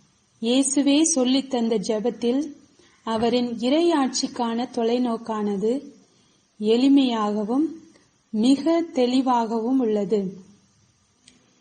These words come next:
யதார்த்தமாய் பார்த்தால் இந்த இறைவேண்டலை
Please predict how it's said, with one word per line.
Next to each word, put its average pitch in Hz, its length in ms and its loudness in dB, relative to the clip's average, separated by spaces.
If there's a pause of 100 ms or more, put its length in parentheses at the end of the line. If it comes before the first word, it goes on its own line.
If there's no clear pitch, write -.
(380)
யதார்த்தமாய் 330 920 2
பார்த்தால் 226 680 -2 (840)
இந்த 330 340 4
இறைவேண்டலை 240 1120 0